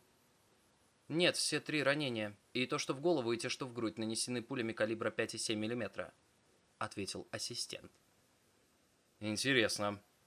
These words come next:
сказал Альварес, наклоняясь к трупу, чтобы лучше рассмотреть. "С какого расстояния, по-вашему, стреляли?" "Следов порохового ожога нет, так что стреляли не в упор. Ничего больше я сказать не могу.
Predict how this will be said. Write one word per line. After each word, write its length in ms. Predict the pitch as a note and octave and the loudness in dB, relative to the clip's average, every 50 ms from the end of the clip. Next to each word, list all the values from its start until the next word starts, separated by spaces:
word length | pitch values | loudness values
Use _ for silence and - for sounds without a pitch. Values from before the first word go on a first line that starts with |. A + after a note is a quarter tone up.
| _ - | _ -12
сказал 520 | - - - G#2 G2 F#2+ G2 F#2 - - | -10 -6 -4 -2 -2 -2 -2 -2 -4 -4
Альварес, 560 | - G#2 F#2+ F#2+ G#2+ D3 F#3+ G3 F3+ - - - | -6 -6 -4 -4 -4 -4 -4 -4 -6 -8 -6 -4
наклоняясь 540 | E3 D#3+ - D#3+ D#3+ D#3+ D#3 D3+ C#3+ - | -4 0 0 0 2 2 0 -2 -2 -4
к 80 | - - | -8 -10
трупу, 400 | - - - B2 C3 - - E3 | -6 -4 -4 -4 -2 -2 -4 -4
чтобы 260 | - - - D#3 B2+ | -4 -4 -6 -4 -4
лучше 300 | A2 G#2 G2+ - - - | -4 -6 -4 -6 -6 -6
рассмотреть. 680 | A2+ A2+ - - C#3 D3 - - - - - - - - _ _ _ _ _ _ _ _ _ _ _ _ _ _ _ _ _ _ _ _ _ _ _ - | -6 -6 -6 -6 -6 -8 -8 -10 -14 -14 -12 -14 -14 -16 _ _ _ _ _ _ _ _ _ _ _ _ _ _ _ _ _ _ _ _ _ _ _ -12
"С 100 | - - | -6 -2
какого 320 | - D3 C#3+ - F3+ C#3 B2 | 0 2 4 6 8 8 8
расстояния, 440 | A2+ - - C#3+ C#3 C3+ A#2 A2 | 8 8 6 6 6 8 6 6
по-вашему, 380 | F#2+ A2 G#2+ G#2+ G2+ - A#2 G#2+ | 6 8 8 8 6 4 2 0
стреляли?" 560 | - - - C3+ C3+ A#2+ G#2+ F#2+ F#2 E2+ - - _ _ _ _ _ _ _ _ _ _ _ _ _ _ _ _ _ _ _ _ _ _ - | -2 0 0 4 6 8 6 6 6 2 -4 -8 _ _ _ _ _ _ _ _ _ _ _ _ _ _ _ _ _ _ _ _ _ _ -4
"Следов 580 | - - - - - C#3+ D3+ D3 F3 F3 F3 | 0 0 2 2 2 2 4 4 4 4 4
порохового 480 | - E3 D#3+ - D#3 D3+ D#3 D3+ D3 D3+ | 4 2 4 4 4 4 4 6 6 6
ожога 320 | D3+ C3+ D#3 D3 C#3 D3+ | 4 4 2 2 2 2
нет, 240 | D#3+ F3 G3 G3+ - | 2 2 2 0 0
так 140 | - C#3 C3 | 0 0 0
что 200 | - - - C3 | -2 -2 -2 -2
стреляли 420 | A#2+ - - D3+ D#3+ F3 F3 D3+ C#3+ | -2 -4 -2 2 4 6 6 4 4
не 100 | D3+ D3+ | 0 -2
в 60 | D#3 | -4
упор. 340 | D#3 - - A2+ G2 - - _ _ _ _ _ _ _ _ _ _ _ | -4 -2 -2 -2 -2 -2 -6 _ _ _ _ _ _ _ _ _ _ _
Ничего 280 | - G3 F#3+ - F#3+ F3+ | -6 -2 -2 0 0 2
больше 220 | E3 E3+ E3 - | 2 2 2 2
я 40 | D3 | 0
сказать 300 | - - D#3 C3+ C#3 C3 | 0 0 0 0 0 0
не 60 | C#3 | 0
могу. 300 | C#3 D3 D3+ C#3+ C3 - | 0 -2 -2 -2 -6 -8